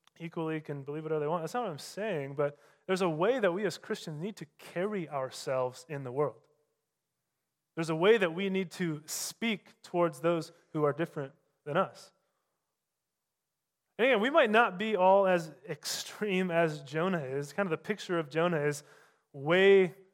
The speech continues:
to the extreme of saying, "I don't even want those people to know Jesus. I don't even want those people to know the true God." Not all of us would go that far,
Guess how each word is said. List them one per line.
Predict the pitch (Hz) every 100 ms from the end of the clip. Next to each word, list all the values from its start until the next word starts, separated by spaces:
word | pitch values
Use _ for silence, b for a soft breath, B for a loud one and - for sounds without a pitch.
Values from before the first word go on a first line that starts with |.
| _
to | -
the | 160 151
extreme | 143 - 170 160
of | 143
saying, | 151 147
"I | 151 196
don't | 202 151
even | 170 156 143 139
want | 156 175 170 160
those | 156 160 147
people | - 175 151 143
to | - 143
know | 139 143
Jesus. | 127 127 175 131 107 - _ _ _ _ _ _ _
I | 202
don't | 214
even | 151
want | 135 170 170
those | 156 143
people | - 165 143
to | 131 151
know | 139 151 139
the | 127
true | - 151 135
God." | 139 135 113 113 _ _ _ _ _ _ _ _
Not | 311
all | 254 175
of |
us | 151 -
would | 135
go | 139 135 135 123 - _
that | 117 143 147
far, | - 127 143 220